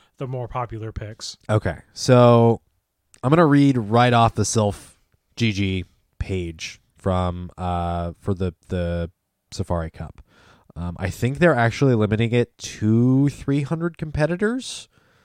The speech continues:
Speaker 1: How many are registered?
Speaker 2: Two hundred ninety-seven.
Speaker 1: Jeez.
Speaker 2: It's, uh,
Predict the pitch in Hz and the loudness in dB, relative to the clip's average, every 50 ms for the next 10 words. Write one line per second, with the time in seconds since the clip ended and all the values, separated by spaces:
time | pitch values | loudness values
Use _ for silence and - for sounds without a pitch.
0 | _ _ - - - 160 196 208 196 175 143 131 127 123 120 107 - - - 110 | _ _ -16 -10 -6 -6 -4 -4 -4 -4 -4 -4 -6 -8 -8 -12 -14 -14 -14 -16
1 | 107 104 _ _ _ _ _ - - 95 101 127 135 143 135 120 95 98 107 113 | -16 -16 _ _ _ _ _ -10 -8 -6 -4 -4 -4 -4 -6 -6 -8 -8 -8 -10
2 | - - 170 180 - - - - _ _ - _ - - - - - - - - | -12 -10 -10 -10 -10 -12 -18 -20 _ _ -20 _ -14 -14 -14 -14 -16 -18 -20 -20
3 | - - - 117 117 - - - - - - - 120 113 110 107 104 104 104 101 | -20 -8 -4 -4 -4 -2 -2 -4 -4 -4 -6 -2 -2 0 0 2 2 0 0 0
4 | 101 101 101 | 0 0 -2